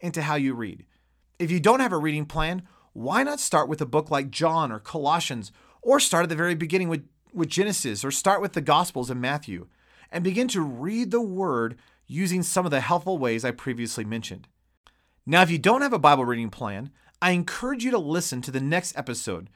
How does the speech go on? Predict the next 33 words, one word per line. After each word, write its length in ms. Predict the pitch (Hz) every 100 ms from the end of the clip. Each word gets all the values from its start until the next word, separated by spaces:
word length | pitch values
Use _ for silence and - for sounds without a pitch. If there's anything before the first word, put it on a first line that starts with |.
| _ - -
as 200 | 170 160
we 80 |
will 120 | 190 170
discuss 440 | 160 - 180 170
several 400 | - - 214 254
Bible 360 | 180 156 175 185
reading 300 | 156 226 196
plans 460 | - 110 104 117 - _
that 100 | 143
you 120 | 170
can 140 | 180 175
implement 480 | 240 254 196 127 127
in 80 | 156
your 120 | 156
life 380 | 165 180 117 123
right 160 | 120
away, 400 | 120 123 98 87 _ _ _ _
all 260 | - 269 294
of 120 | 175
which 200 | 120 131
will 180 | - 147
help 260 | 135 175 175
you 120 | 143
find 340 | - 139 123
discipline 540 | 175 208 233 - 214 202
and 200 | 160 160
delight 600 | 147 143 151 190 139 - _ _ _
in 240 | 165 151
reading 420 | 143 180 135 117 110 _ _
the 80 | 127
Word 220 | 123 113
of 140 | 110
God. 340 | 110 104 87